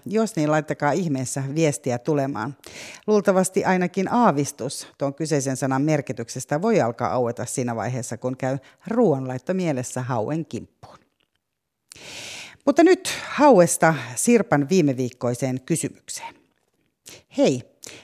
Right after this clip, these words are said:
eräs nainen ihmetteli, mitä ne pienet mustat kärpäset ovat, jotka tulevat, kun omenankuoret jäävät pöydälle. Ne totta tosiaan ovat hedelmäkärpäsiä tai kansankielellä banaanikärpäsiä ja tulevat juuri niiden hedelmien mukana kaupasta.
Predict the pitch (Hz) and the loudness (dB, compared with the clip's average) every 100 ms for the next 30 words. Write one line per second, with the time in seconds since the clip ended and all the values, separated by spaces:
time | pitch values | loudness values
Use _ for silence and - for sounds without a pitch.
0 | - 277 311 - 240 202 208 214 151 - | -2 2 2 4 2 4 2 2 2 0
1 | 139 143 143 143 151 - 254 180 131 - | 0 2 2 0 0 0 2 2 -2 -4
2 | 185 - 139 - 226 240 135 131 - 131 | -4 -4 -8 -2 -2 0 -2 -4 -4 -4
3 | 131 139 - 143 208 175 131 - 147 180 | -2 -4 -6 0 2 4 2 -2 -4 0
4 | 208 143 127 127 117 123 131 123 127 - | 0 0 -2 -4 -4 -4 -4 -4 -4 -2
5 | 165 131 98 - - _ _ - - - | 0 0 -2 -12 -18 _ _ -20 -20 -12
6 | - 214 330 320 151 - 202 190 160 160 | -2 0 2 2 0 2 0 2 2 2
7 | 196 147 - 156 127 120 117 131 120 131 | 2 0 0 -2 0 -2 -4 -6 -6 -8
8 | - 135 - 175 175 214 170 127 - 175 | -4 -6 -2 -2 0 0 0 -2 -4 -2
9 | 190 208 - 165 190 135 123 - 120 - | 0 -2 -4 0 2 2 -2 -4 -4 -4
10 | 120 123 117 113 147 220 147 170 - 165 | -6 -4 -4 -4 -2 2 2 0 0 0
11 | 139 135 127 123 143 131 120 123 123 127 | 0 -2 -2 -2 0 0 -2 -4 -8 -6
12 | 123 123 127 113 - - - | -4 -4 -2 -4 -4 -10 -12